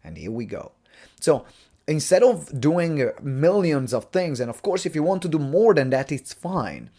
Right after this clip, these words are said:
But then if you want to streamline and you feel that you are going all over the place and you want a simplified version of your business, that actually is the, the most direct path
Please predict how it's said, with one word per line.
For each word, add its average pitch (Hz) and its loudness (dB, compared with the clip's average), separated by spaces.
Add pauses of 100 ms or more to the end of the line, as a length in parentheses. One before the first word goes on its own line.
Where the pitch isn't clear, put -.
(380)
But 131 0
then 170 -2
if - -10
you 143 -2
want 196 0
to 254 -4
streamline 147 -2
and 131 -4
you 107 -8
feel 143 -2
that 131 -4
you 117 -4
are 107 -4
going 120 -6
all 117 -4
over 107 -6
the 95 -12
place 110 -8
and 101 -10
you 98 -10
want 113 -10
a 110 -14
simplified 107 -10
version 104 -12
of 117 -10
your 117 -6
business, 135 -12 (400)
that - -6 (120)
actually 131 -2
is 110 -8
the, 98 -14
the 107 -10
most 123 -4
direct 113 -6
path - -10